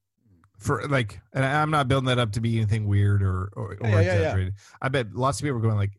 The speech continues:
Speaker 1: "Is that really going to be something near the top of the list?"
Speaker 2: Sure.
Speaker 1: Like, in the same conversation as doctrine and polity and view of the gospel,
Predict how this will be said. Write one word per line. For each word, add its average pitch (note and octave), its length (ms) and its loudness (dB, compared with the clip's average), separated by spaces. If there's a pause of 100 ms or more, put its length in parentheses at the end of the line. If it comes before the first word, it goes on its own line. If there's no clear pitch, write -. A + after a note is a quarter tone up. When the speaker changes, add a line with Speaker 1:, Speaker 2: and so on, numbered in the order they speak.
Speaker 1:
"Is A#2 220 4
that C3 220 2
really A#2+ 640 2
going G#2+ 280 0
to G2+ 80 -2
be A2 120 0
something G2 520 -4 (520)
near B2+ 460 0
the B2+ 140 -2
top A2 340 -6
of G#2+ 240 -2
the G#2+ 80 -2
list?" - 600 -8 (280)
Speaker 2:
Sure. - 220 -18 (180)
Speaker 1:
Like, - 220 -12 (320)
in D#3 180 -2
the D3+ 120 -4
same D3 200 -4
conversation A#2 640 -2
as F#2+ 520 -6 (920)
doctrine B2 480 -2
and F#2+ 200 -4
polity A2+ 680 -2
and E2 280 -10 (1200)
view G2+ 340 -6 (100)
of F2+ 80 -10
the F#2+ 60 -8
gospel, C3 540 -2